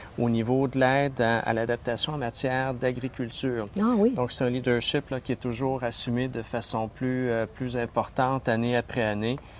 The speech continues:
Speaker 1: et qui donne des résultats concrets. On, on sait ce qui est fait de ces argents-là, on sait quels sont les projets qui sont mis de l'avant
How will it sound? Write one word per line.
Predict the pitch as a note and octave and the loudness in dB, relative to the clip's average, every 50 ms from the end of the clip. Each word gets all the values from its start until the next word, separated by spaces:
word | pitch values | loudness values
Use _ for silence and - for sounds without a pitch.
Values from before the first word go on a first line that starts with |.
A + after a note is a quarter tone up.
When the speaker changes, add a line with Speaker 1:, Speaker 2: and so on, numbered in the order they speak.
| - - - - | -20 -20 -8 0
Speaker 1:
et | A#2+ B2 A#2+ | 0 0 0
qui | - - - C3+ | 0 -4 -6 -2
donne | A#2+ B2+ B2 B2+ C3+ C3 | 2 2 2 2 2 0
des | B2+ A#2 | -2 -2
résultats | A2 A2+ G#2+ - A#2 G#2+ G2 - A#2 G#2+ | -2 -4 -4 -4 -6 -8 -6 -6 -8 -8
concrets. | - - A2+ G#2 G2 - - A#2 A2 - | -4 -2 -2 -2 -2 -2 -4 -4 -2 0
On, | - A2 G#2+ - | 0 0 0 2
on | A#2+ A#2+ A#2 | 2 2 2
sait | A2+ - - - D3 D3 | 2 0 0 0 0 0
ce | - - - - | 0 -2 -2 -2
qui | B2+ - - - - B2+ A#2+ | -4 -6 -6 -6 -2 0 0
est | A2+ | 0
fait | A2 - - D3 D3+ | 0 0 -2 -2 -2
de | D3+ C#3+ B2 | 0 -4 -4
ces | - - C3+ B2 - C3 | -2 -2 -4 -2 2 4
argents-là, | B2 B2+ A#2 B2+ A#2+ A#2 A#2 B2 | 4 4 4 4 2 4 2 2
on | C3+ C#3+ C3 | 0 0 0
sait | A#2 - - C#3+ | -2 -2 -2 -2
quels | - - B2+ A#2+ | -2 -2 -4 -2
sont | - - C#3 C3+ | -2 -4 -4 -2
les | C#3 C3 A#2+ | 0 -2 -2
projets | A2+ - - - B2 A#2+ A#2+ G#2+ C3 B2 C3+ D3+ - - - - - - - - | -4 -6 -2 0 0 0 0 0 -2 -4 -6 -6 -12 -16 -16 -18 -18 -18 -12 -8
qui | - | -4
sont | - - A#2 A2 | 0 0 2 2
mis | A#2 B2 B2+ | 2 0 0
de | A#2+ B2 | 2 2
l'avant | A#2 G#2+ G#2+ G#2 A2+ A#2 C3+ | 2 2 4 4 2 2 2